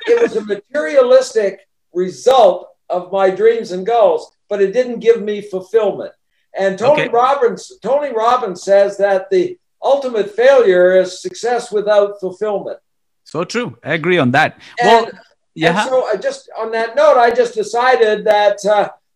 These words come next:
Speaker 1: I needed to, uh, bring other people up with me. The nice thing about network marketing, in the corporate world, you climb ladders, and then when you get up to the top, you pull the ladder up, and you put, nobody else can come up to steal your corporate position.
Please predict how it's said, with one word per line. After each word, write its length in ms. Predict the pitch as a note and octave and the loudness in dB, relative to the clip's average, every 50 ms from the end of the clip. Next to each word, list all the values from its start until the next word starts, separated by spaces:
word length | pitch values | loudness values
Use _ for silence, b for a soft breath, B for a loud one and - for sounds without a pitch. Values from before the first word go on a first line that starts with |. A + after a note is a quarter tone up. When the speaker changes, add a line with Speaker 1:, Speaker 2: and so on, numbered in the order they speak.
| _ _ _ - - | _ _ _ -10 -4
Speaker 1:
I 220 | G3 A3+ B3+ C4 | 0 2 2 2
needed 460 | B3+ B3 B3 B3 B3 A#3 A3+ G#3 - - | 2 0 -4 -2 0 0 0 0 0 -2
to, 440 | F#3+ G3+ G#3 G#3 G#3 G3+ G3+ G3+ | -2 0 2 4 4 4 4 6
uh, 300 | G3 G3 F#3+ F#3 F#3 - - - _ _ _ _ _ _ _ - D3+ D3+ - | 6 4 4 4 0 0 -4 -16 _ _ _ _ _ _ _ -20 -20 -10 0
bring 260 | G3 B3 C4+ C4+ B3+ | 4 4 4 4 4
other 220 | A#3+ B3 A#3 A#3 G3+ - | 0 2 2 2 0 0
people 360 | A3 B3 A#3+ - G3+ A3 A3 | -6 -10 -10 -8 -6 -4 -2
up 200 | A#3 A#3+ A#3 G3 | -2 -2 -2 -4
with 160 | F3 - - | -6 -6 -6
me. 120 | F3+ F3+ | -8 -6
The 100 | E3+ F3 F#3+ | -6 -6 -2
nice 240 | A3+ C#4 D4 D4 - | 0 0 -2 -2 -2
thing 160 | D4+ D4 C4 | -4 -4 -2
about 240 | C4+ B3 A#3+ A#3+ A#3 | 0 0 -2 -2 0
network 420 | A#3 A#3 A#3 A3+ G#3 G3 - - | 0 0 2 2 0 0 -2 -2
marketing, 500 | G3+ A3 A3+ A#3+ A#3 - F3+ D#3 D3+ D3+ _ _ _ _ _ _ _ _ _ - | -2 -2 0 0 -2 -4 -6 -8 -8 -10 _ _ _ _ _ _ _ _ _ -6
in 220 | - A3+ A#3 A3 | -2 -2 -2 -2
the 80 | G#3+ G3 | -2 -6
corporate 520 | G3+ - A#3+ C#4 D4+ D4 - B3 G#3+ G3 | -6 0 4 4 4 4 4 0 -2 0
world, 320 | G#3+ G#3 G#3+ G#3+ A3 A3 A3 | 0 0 0 0 -2 -2 -4
you 120 | G#3+ G3+ | -6 -8
climb 440 | G#3 - G#3 A#3+ B3+ B3+ B3+ B3 A#3 | -8 -8 -8 -4 -2 -2 -2 0 2
ladders, 720 | A#3 A#3+ B3 B3 A#3+ A3+ G#3 G3+ G3+ A3 - - - _ _ _ _ _ _ _ _ _ _ _ - G#3+ | 2 2 2 2 2 2 2 2 0 0 -4 -6 -16 _ _ _ _ _ _ _ _ _ _ _ -6 -4
and 120 | A3 A3+ | -2 -2
then 160 | A#3 A#3+ A#3+ A#3 | -2 -4 -4 -4
when 80 | A3+ | -6
you 80 | A3 G#3+ | -6 -2
get 200 | F3+ A#3+ B3+ B3+ | 0 2 2 2
up 140 | B3+ B3+ - | 2 0 -4
to 40 | F#3+ | -8
the 120 | F#3+ G3 | -10 -8
top, 320 | - A3+ A#3+ B3 B3 B3 - | -8 -6 -6 -6 -6 -6 -8
you 40 | - | -8
pull 280 | - A#3 B3+ B3+ A#3 A3 | 0 2 2 2 4 2
the 60 | G3+ | 0
ladder 380 | G#3 A3 A#3+ A#3+ A#3+ A3 G#3 G3 | 0 2 2 2 2 4 4 4
up, 360 | G3 G3 G#3 A3 - - _ _ _ _ _ _ - | 4 4 2 0 -2 -8 _ _ _ _ _ _ -10
and 120 | E3+ F3 F#3 | -8 -6 -6
you 60 | F#3 | -8
put, 400 | F#3 G3 A3+ A#3 - A3 - - | -6 -4 -4 -4 -4 -6 -8 -6
nobody 440 | F#3 G#3 A3+ A3+ A3+ A3+ G#3 G#3+ G#3+ | -2 0 0 2 2 2 2 4 4
else 220 | G#3+ A3 G#3+ - | 4 2 0 -4
can 160 | - G3+ G#3 G3 | -10 -12 -10 -8
come 200 | G3 A3+ G#3+ G#3+ | -8 -6 -2 -2
up 160 | G#3+ G#3 - | -2 -2 -4
to 80 | F#3+ | -12
steal 320 | - - - A3+ A3 G#3 G#3 | -16 -12 -4 -2 -2 -2 2
your 260 | G#3 G3 G3 F#3+ F#3 - | 0 0 0 0 -2 -6
corporate 380 | - G#3+ A3 G#3 - G3 F#3+ | -6 -4 -4 -4 -4 -6 -8
position. 500 | - E3 E3+ A3 A#3+ A#3 A#3 - B2+ - | -8 -4 2 4 4 4 2 -2 -12 -16